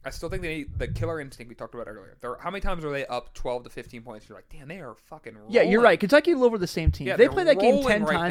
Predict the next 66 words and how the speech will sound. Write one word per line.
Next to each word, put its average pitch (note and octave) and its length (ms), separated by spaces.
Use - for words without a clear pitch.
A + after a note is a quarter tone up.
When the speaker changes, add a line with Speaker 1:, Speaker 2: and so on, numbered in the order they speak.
Speaker 2:
it's C3+ 40
Speaker 1:
now. C3 60
Speaker 2:
probably A3 220
a E3+ 60
six D#3 200
Speaker 1:
And D#3+ 80
you're D3+ 120
Speaker 2:
four D#3+ 60
Speaker 1:
like, D3+ 180
Speaker 2:
spread. - 120
Speaker 1:
"Oh, E3+ 140
shit." - 420
And C3+ 80
then C3+ 100
you C3+ 60
look C3 180
up C3+ 140
and C3 100
it's B2 120
like, B2 140
"Oh, F#3 120
wow, E3 220
give C3+ 140
up C3+ 100
a - 40
three C3+ 160
in B2 60
the A#2+ 60
corner. A#2+ 280
Here D3 120
comes D3+ 160
a C#3 40
turnover, C#3+ 380
another C3+ 220
three B2+ 200
in A#2+ 60
the A#2 60
corner." A#2+ 240
And C3 160
it's B2 100
a - 60
four-point C3+ 400
game B2+ 180
with A2+ 120
five A2+ 200
minutes A2+ 240
left. - 180
And A#2+ 100
then B2+ 100
everything A#2+ 300
gets G#2 140
tight. A#2+ 400
And A2 260
in A#2+ 60
the A#2+ 80
tournament, F3+ 360
you C#3+ 120
can't, C#3+ 440
like, B2+ 160
you - 140
can't - 260
just - 200
give C#3+ 180
games C3+ 260
away. A2+ 380
So G2+ 320